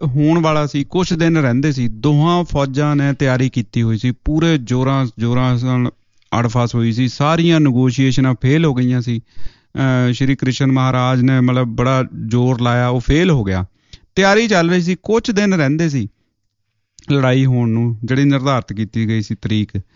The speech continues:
ਤੇ ਕ੍ਰਿਸ਼ਨ ਕਹਿੰਦੇ ਵੀ, "ਏਦਾਂ ਕਰਦੇ, ਮੈਂ ਇੱਕ ਵਾਰੀ ਫੇਰ ਜਾ ਕੇ ਆਉਣਾ।" ਤੇ ਉਦੋਂ ਯੁਧਿਸ਼ਟਰ ਨਾਲ ਉਹਨਾਂ ਦੇ ਬੋਲ ਹੋਏ ਵੀ ਜਦੋਂ ਇੰਨਾ ਕੁਛ ਨਹੀਂ, ਬੜੀਆਂ ਐਗਜ਼ਾਮਪਲਾਂ ਦਿੱਤੀਆਂ ਯੁਧਿਸ਼ਟਰ ਹੁਣੀ ਵੀ ਜਦੋਂ ਇੰਨੀਆਂ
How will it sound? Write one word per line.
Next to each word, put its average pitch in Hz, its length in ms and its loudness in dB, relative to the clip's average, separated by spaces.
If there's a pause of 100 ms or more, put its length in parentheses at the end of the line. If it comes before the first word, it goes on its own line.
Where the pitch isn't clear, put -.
(520)
ਤੇ 240 280 0 (920)
ਕ੍ਰਿਸ਼ਨ 220 340 0
ਕਹਿੰਦੇ 233 300 0
ਵੀ, 226 440 0 (220)
"ਏਦਾਂ 180 240 -2
ਕਰਦੇ, 156 260 -2
ਮੈਂ 220 140 0
ਇੱਕ 220 160 -4
ਵਾਰੀ 233 160 0
ਫੇਰ 214 240 2
ਜਾ 214 160 0
ਕੇ 170 140 -2
ਆਉਣਾ।" 95 240 -2 (540)
ਤੇ - 80 -8 (120)
ਉਦੋਂ 170 260 0
ਯੁਧਿਸ਼ਟਰ 175 500 0
ਨਾਲ 160 160 2
ਉਹਨਾਂ 160 220 2
ਦੇ 165 100 0
ਬੋਲ 131 360 0
ਹੋਏ 110 320 0 (560)
ਵੀ 220 260 0 (180)
ਜਦੋਂ 180 340 0
ਇੰਨਾ 190 320 2
ਕੁਛ 196 220 -2
ਨਹੀਂ, 196 160 0
ਬੜੀਆਂ 180 240 2
ਐਗਜ਼ਾਮਪਲਾਂ 170 540 -2
ਦਿੱਤੀਆਂ 160 360 0
ਯੁਧਿਸ਼ਟਰ 151 480 0
ਹੁਣੀ 156 200 2
ਵੀ 151 140 0
ਜਦੋਂ 147 300 0
ਇੰਨੀਆਂ 156 540 0